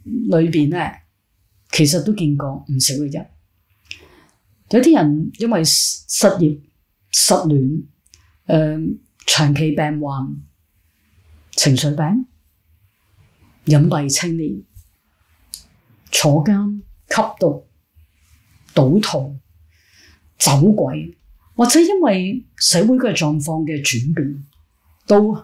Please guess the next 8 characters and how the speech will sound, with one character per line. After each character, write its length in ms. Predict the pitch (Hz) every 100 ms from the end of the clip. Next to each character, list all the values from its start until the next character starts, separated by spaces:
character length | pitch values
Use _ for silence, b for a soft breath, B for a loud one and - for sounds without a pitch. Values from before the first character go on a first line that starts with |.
| -
陷 180 | - 151
入 280 | 147 147 143 -
喺 120 | - 151
一 200 | 165 180
個 400 | 175 143 135 143
學 140 | - 156 147 -
習 320 | - 147 143
得 100 | -